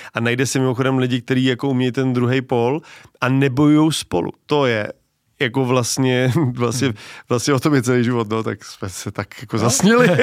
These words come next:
Speaker 2: <laughs> No, ne, myslím, že se tohle všichni v Sabu učíme, zvlášť my, kteří jsme hodně vy-, vyhranění, že já samozřejmě jako respektuju toho člověka, který je hodně strukturovaný,
Speaker 1: Mhm.
Speaker 2: eh, má za úkol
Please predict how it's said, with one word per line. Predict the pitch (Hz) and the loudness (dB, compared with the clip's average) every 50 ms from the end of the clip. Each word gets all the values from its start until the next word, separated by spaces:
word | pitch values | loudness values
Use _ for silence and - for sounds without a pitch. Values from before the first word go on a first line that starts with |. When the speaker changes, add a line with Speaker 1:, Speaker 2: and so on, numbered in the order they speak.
| - - - | 0 0 -2
Speaker 2:
<laughs> | 240 277 - | -4 -2 0
No, | 170 214 247 | 2 2 2
ne, | - 240 240 | 2 2 2
myslím, | 240 202 - - 208 175 | 0 0 -2 -4 -4 -6
že | 185 | -6
se | 175 - 190 | -6 -6 -6
tohle | - 196 175 180 | -6 -4 -2 -2
všichni | 175 - - 180 - 196 190 - | -2 -2 -4 -6 -4 -4 -4 -4
v | - | -4
Sabu | - - 170 160 208 | -4 -2 -2 -2 -4
učíme, | 190 135 - - 175 165 175 180 | -4 -6 -6 -6 -6 -4 -4 -4
zvlášť | 156 127 147 156 151 147 - - - _ - - - - - _ _ _ _ _ _ - - - | -2 0 0 0 0 0 -4 -8 -14 _ -20 -20 -20 -20 -20 _ _ _ _ _ _ -14 -8 -4
my, | 139 156 160 165 170 175 | -2 0 2 4 4 2
kteří | 170 - - 170 143 - 156 143 | 2 0 -2 -2 -2 -2 -2 -4
jsme | - - 190 160 | -2 0 0 0
hodně | 147 156 143 151 165 170 | 0 0 0 0 0 0
vy-, | 147 135 139 - | 2 0 0 -2
vyhranění, | 131 127 135 135 143 143 147 147 151 151 156 165 170 175 180 202 202 - - - - - _ | -4 -6 -6 -6 -6 -6 -6 -6 -6 -6 -6 -8 -8 -10 -10 -10 -12 -14 -18 -20 -20 -20 _
že | 127 117 143 143 | -10 -6 -4 -4
já | 147 143 143 | -2 -2 -4
samozřejmě | 135 - 156 143 139 135 151 147 151 151 | -4 -6 -8 -8 -8 -6 -6 -6 -4 -4
jako | 151 143 - 156 151 | -6 -4 -4 -4 -4
respektuju | 147 139 131 - - 156 - - - 156 147 143 | -2 -4 -4 -4 -4 -6 -8 -6 -6 -6 -6 -6
toho | 143 - 139 139 143 | -6 -6 -8 -8 -8
člověka, | - - 147 139 135 135 131 - 143 143 139 | -8 -8 -8 -6 -6 -8 -8 -10 -12 -12 -14
který | - - - 135 135 135 135 | -12 -10 -8 -8 -6 -6 -6
je | 131 135 | -6 -6
hodně | 135 143 131 139 | -4 -4 -4 -4
strukturovaný, | 131 - - 143 135 - - - 156 147 151 139 147 143 139 139 | -6 -6 -6 -8 -8 -8 -8 -6 -4 -4 -4 -4 -2 -2 -2 -2
Speaker 1:
Mhm. | 135 135 139 143 - - - - - - - - | -2 -2 -4 -6 -8 -12 -18 -20 -20 -20 -16 -14
Speaker 2:
eh, | - - - 147 147 | -10 -8 -8 -6 -6
má | 143 143 139 139 | -4 -4 -4 -4
za | 131 - 151 | -4 -4 -6
úkol | - 165 147 127 - 156 143 135 139 139 135 139 147 - | -8 -8 -10 -8 -6 -4 -4 -4 -4 -4 -6 -6 -8 -10